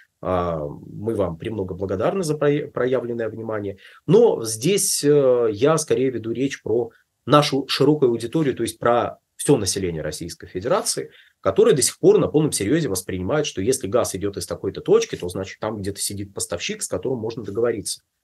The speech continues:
С кем, во-первых, там нет такого поставщика, во-вторых, с тем, с кем можно там договориться, уже договорились и заключили долгосрочные контракты.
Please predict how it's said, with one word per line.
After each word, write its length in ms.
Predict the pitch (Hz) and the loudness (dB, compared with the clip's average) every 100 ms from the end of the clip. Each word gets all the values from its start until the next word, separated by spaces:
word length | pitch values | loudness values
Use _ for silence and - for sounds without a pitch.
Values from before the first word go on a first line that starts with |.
| _ _ _ _ _ | _ _ _ _ _
С 100 | - | -2
кем, 260 | 123 175 170 _ _ - | 0 0 -2 _ _ -2
во-первых, 500 | - 180 123 - - _ - | 6 6 6 0 -12 _ 0
там 180 | 113 117 | 0 2
нет 160 | 101 | -2
такого 280 | - - 92 | -4 -4 -4
поставщика, 720 | 90 - 87 98 180 214 214 _ | -4 -8 -8 -4 0 0 -2 _
во-вторых, 560 | 98 - 95 196 226 _ _ _ | -6 -2 0 0 -2 _ _ _
с 100 | - | -8
тем, 180 | - 165 | 4 4
с 80 | 160 | 6
кем 160 | 151 139 | 4 4
можно 500 | 107 165 285 240 170 | 6 8 8 6 4
там 200 | 131 104 | 4 2
договориться, 520 | 107 107 110 92 98 | 2 2 2 -2 -4
уже 140 | 110 | -2
договорились 600 | 110 98 92 95 202 233 117 | -2 -2 -2 -2 -4 -4 -6
и 40 | |
заключили 500 | - - 87 165 175 | -6 -8 -8 -4 -4
долгосрочные 720 | 143 101 98 - 107 - 110 | -2 -2 -2 -6 -8 -8 -10
контракты. 540 | 101 98 80 76 - | -8 -8 -8 -12 -16